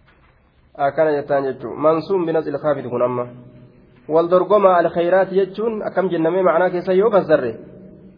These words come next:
Gama khayroowwanii. Mee gamaan sun eessaa dhufte re? Ila al khayraati. Kanatu as jira jechuu. Waan asii fuudhame tokko as jira. Wanni sun asii fuudhamee jennaan nasbii ta'e.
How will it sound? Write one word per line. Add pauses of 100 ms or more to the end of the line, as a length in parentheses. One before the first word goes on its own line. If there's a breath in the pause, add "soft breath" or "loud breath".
(800)
Gama
khayroowwanii. (420)
Mee
gamaan
sun
eessaa
dhufte
re? (2000)
Ila
al
khayraati. (1700)
Kanatu
as
jira
jechuu. (1400)
Waan
asii
fuudhame
tokko
as
jira. (680)
Wanni
sun
asii
fuudhamee
jennaan
nasbii
ta'e.